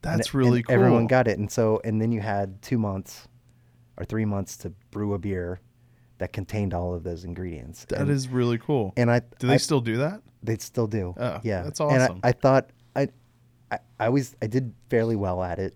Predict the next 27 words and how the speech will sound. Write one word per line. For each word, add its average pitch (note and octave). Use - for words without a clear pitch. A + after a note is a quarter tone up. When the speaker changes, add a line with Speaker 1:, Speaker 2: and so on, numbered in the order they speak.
Speaker 1:
So -
I F#2+
got, G2
I F2+
think B2+
the G#2+
first -
year G#2+
I G2+
did F#2+
it, F#2+
I F#2
got F#2
second F#2+
place. F2+
Um, F2
and G#2
then F2+
the F2+
second G#2+
year F#2
I F2+
did F#2
it, F#2
I F2
won F#2
it. E2+